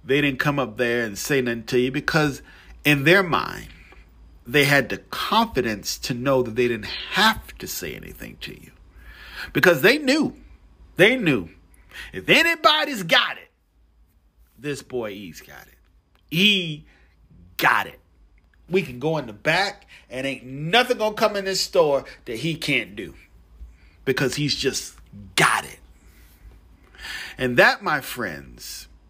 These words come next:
is when you realize that you are something special. Now, how do you capitalize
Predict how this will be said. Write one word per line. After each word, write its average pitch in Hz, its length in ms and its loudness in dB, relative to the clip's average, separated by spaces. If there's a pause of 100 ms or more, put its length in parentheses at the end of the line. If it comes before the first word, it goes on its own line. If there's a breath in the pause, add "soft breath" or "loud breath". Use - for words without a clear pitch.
(260)
is 151 160 4
when 147 180 0
you 120 140 -4
realize - 1300 0 (960 loud breath)
that 131 180 -2
you 165 760 2 (240)
are 127 160 6
something 127 880 0 (100)
special. - 800 -2 (160 loud breath)
Now, 170 760 0 (320)
how 196 320 2
do 185 80 4
you 151 180 0
capitalize - 1800 -4